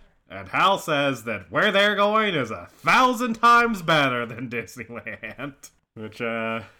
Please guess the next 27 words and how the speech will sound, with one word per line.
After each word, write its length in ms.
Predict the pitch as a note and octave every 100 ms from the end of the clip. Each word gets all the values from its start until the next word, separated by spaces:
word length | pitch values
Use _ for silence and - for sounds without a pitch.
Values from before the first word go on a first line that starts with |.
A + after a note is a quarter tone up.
| _ _
prompts 460 | F3+ G#3+ G#3 - C#3+
Dewey 480 | F3+ G3+ G3+ G#3
and 200 | F3+ F3
Reese 380 | D#3 D3+ C#3 C3+
to 120 | - C#3
start 480 | - D3 C#3+ A#2
just 300 | A2+ C3+ -
chanting, 560 | - F3 E3+ E3+ D3+ C3+
"We 320 | F3+ G#3 G3
love 480 | F3+ F3+ F#3+ F#3 -
Dad! 580 | G3+ G3 E3 A#2+ G#2+ C3+ _ B2+ A2+
We 340 | A3+ A3+ A3
love 460 | F3+ G3 F#3+ E3+ D#3+
Dad!" 720 | G#3 E3+ D#3 D#3+ E3+ - E3 - _ _ _ _ _ _ _ _ _ _ _ G#2+
Then, 640 | A#2 A#2 A2+ A#2 A2+ G2+ _ _
uh, 160 | G#2+ G#2+
when 160 | A#2
they 180 | A2 G#2+
stop 340 | - A3 A#3 A3+
at 100 | A3
the 100 | D#3+
rest 240 | B2+ B2
stop, 240 | C3 A#2 A#2+
which 160 | A#2
we 80 | B2
already 200 | A#2+ A#2+
mentioned, 680 | G#2+ G#2+ G2 A2 G2+ G#2